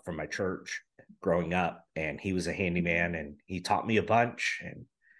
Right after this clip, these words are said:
kinda went back and forth with some other jobs, but, uh, opened up my own, uh, painting company in two thousand fifteen, um, uh, serving, like, Seminole County and Volusia County. I've had subs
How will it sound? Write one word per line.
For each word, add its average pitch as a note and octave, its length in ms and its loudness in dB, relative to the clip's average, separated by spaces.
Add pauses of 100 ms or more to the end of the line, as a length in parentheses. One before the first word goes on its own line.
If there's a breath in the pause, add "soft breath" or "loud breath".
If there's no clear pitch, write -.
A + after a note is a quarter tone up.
(160 soft breath)
kinda F#2 180 -2
went G2+ 220 -2
back G#2 220 2
and F#2 120 -4
forth G2+ 300 0
with F#2 260 -6
some G2+ 220 0
other G2+ 200 4
jobs, G#2 520 0
but, E2 300 -4 (480 soft breath)
uh, D2+ 260 -8
opened F2+ 280 -2
up F#2 120 -2
my F2 220 2
own, F#2 280 0
uh, F2 220 2 (140)
painting F#2+ 240 0
company G2 400 0
in F2 80 -2
two G2+ 160 0
thousand F#2+ 300 2
fifteen, G#2 600 0 (540 loud breath)
um, E2 680 0 (380)
uh, - 260 -8 (280)
serving, F2 480 2
like, D#2 240 -2
Seminole G2+ 320 4
County F#2 600 0 (280 loud breath)
and F2+ 160 -2
Volusia F2+ 340 2
County. F2 480 0 (380 loud breath)
I've G2+ 220 4
had A#2 340 6
subs A#2+ 540 4